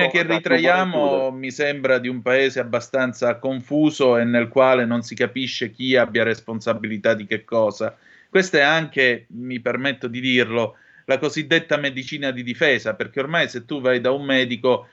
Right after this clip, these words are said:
Speaker 2: quello ti scrive probabile febbre a quaranta, non ti scrive hai la febbre a quaranta,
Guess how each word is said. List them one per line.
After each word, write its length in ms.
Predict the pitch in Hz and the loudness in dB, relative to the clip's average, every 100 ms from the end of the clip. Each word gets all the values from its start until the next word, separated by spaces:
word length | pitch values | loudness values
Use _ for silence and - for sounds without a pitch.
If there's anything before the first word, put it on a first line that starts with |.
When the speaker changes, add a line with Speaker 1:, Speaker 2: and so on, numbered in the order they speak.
| _ - | _ -2
Speaker 2:
quello 260 | 165 165 | 2 2
ti 140 | 147 131 | 0 -4
scrive 420 | - 156 127 113 | -2 0 0 -2
probabile 1080 | 131 165 165 156 185 190 156 180 185 180 - | 2 2 4 4 4 2 -2 0 0 0 -4
febbre 400 | - 151 135 135 | -4 -4 -2 -4
a 80 | 127 | -4
quaranta, 540 | 131 139 139 110 113 | -4 -4 -4 -4 -8
non 160 | 127 127 | -8 -12
ti 100 | 135 | -16
scrive 400 | - 180 131 123 | -6 -4 2 2
hai 160 | 127 | 2
la 140 | 123 120 | 0 -2
febbre 320 | 127 110 120 | -4 -2 -2
a 100 | 113 | -2
quaranta, 640 | - 113 110 104 101 - | -6 -4 -4 -8 -12 -12